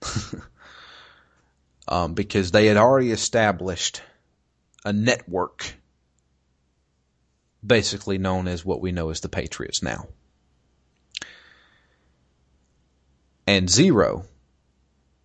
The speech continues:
who was always a friend to Big Boss, he was, he was, he was, he was, you know, when, when they first formed this group, they were,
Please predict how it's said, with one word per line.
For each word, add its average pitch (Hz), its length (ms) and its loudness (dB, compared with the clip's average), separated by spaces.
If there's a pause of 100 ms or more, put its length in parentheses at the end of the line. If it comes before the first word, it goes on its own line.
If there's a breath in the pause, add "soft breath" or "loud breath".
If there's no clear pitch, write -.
who 120 100 4
was 107 180 2
always 156 480 8
a 107 80 0
friend 92 640 -2 (920)
to 110 100 -4
Big 87 300 -2
Boss, - 560 -4 (600)
he 95 120 -4
was, 87 180 -8
he 90 140 -4
was, 85 160 -6
he 92 160 -2
was, 85 260 -2
he 98 180 -2
was, 85 320 -6 (380)
you 120 160 4
know, 87 100 4
when, 104 540 0
when 95 160 2
they 110 160 6
first - 400 2
formed 123 300 4
this 117 140 2
group, 95 500 -2 (1000 soft breath)
they 95 220 4
were, 87 480 2